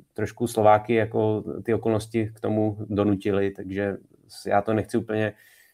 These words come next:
eh, nějak schazovat, eh, tu transformaci, ale byla prostě vynucená okolnostmi a, eh, vzhledem k tomu, že přece jenom, eh, ta zásobárna slovenských, eh, nejlepších hráčů je užší než, než ta česká, tak,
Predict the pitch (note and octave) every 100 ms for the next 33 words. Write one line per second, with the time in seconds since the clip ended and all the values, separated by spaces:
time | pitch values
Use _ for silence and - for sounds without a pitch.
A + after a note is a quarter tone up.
0 | _ _ _ G2+ G2+ G2+ G#2 - - G2
1 | G2+ G2+ - A2+ G#2 G2+ G2+ F#2+ G#2+ G2+
2 | G2 F#2+ G2+ G2 G2 - G#2 G2+ G2+ G2+
3 | - _ _ _ _ _ _ - F#2+ G2
4 | F#2+ - G2+ F#2+ F#2+ G#2+ G2+ G2 G#2 G2+
5 | F#2+ - G2+ G2 G2 F#2+ F#2+ - - G2
6 | F#2 F#2 F#2 F2+ F2+ F2+ _ _ _ _
7 | _ G#2+ F#2+ G2 G2 - G2+ G2 G2 G2
8 | G2 G2 - - G2 F#2+ F#2+ F#2+ - -
9 | - G2+ F#2+ F#2 F#2 F#2+ - _ F#2+ F#2+
10 | - G2+ F#2+ F#2+ F#2+ - - - G#2 F#2+
11 | F#2 - G2+ F#2+ - F#2+ F#2 F#2+ F#2+ F#2+
12 | - F#2+ F2+ F2+ - G2 F#2+ G2+ - -
13 | G2 F#2+ - F#2+ - - F2+ - F#2 F#2